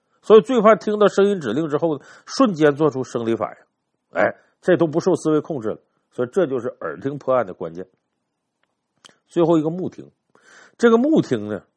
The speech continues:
呃，非常简单，就通过人的眼神儿来进行判断。你心里没愧，你这眼睛啊就直；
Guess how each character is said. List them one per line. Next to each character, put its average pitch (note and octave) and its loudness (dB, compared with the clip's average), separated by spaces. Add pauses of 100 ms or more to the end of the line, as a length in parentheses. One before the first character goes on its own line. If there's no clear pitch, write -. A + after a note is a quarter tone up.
(180)
呃， E2 -12
非 C#3 -2
常 C3 0
简 - -8
单， C#2 -20 (480)
就 G3+ 4
通 A3 -6
过 A3 4
人 B2 -4
的 G3+ -4
眼 E2+ -8
神 - -16
儿 A2+ -6
来 F#2 -8
进 G2 -8
行 D#2+ -14
判 B1 -10
断。 D2 -18 (680)
你 D3+ -4
心 B3+ -2
里 G3 2
没 F3 -2
愧， B3 -6 (140)
你 B2 -8
这 F#3 2
眼 G2 -4
睛 A2 -4
啊 A#2+ -8
就 A2+ -8
直； F2+ -12